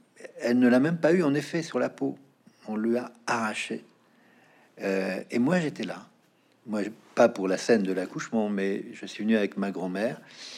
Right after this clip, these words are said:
Et, euh, voilà. Et donc, c'est mon premier souvenir, parce que j'ai un souvenir précis, non pas de, de ma mère, mais d'un ange qui hoche la tête quand on lui donne de la ferraille.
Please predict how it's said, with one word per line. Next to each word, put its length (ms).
Et, 360
euh, 480
voilà. 280
Et 60
donc, 200
c'est 200
mon 160
premier 400
souvenir, 420
parce 200
que 80
j'ai 100
un 80
souvenir 320
précis, 540
non 180
pas 160
de, 140
de 100
ma 140
mère, 240
mais 160
d'un 240
ange 260
qui 160
hoche 160
la 140
tête 220
quand 100
on 20
lui 100
donne 200
de 80
la 160
ferraille. 420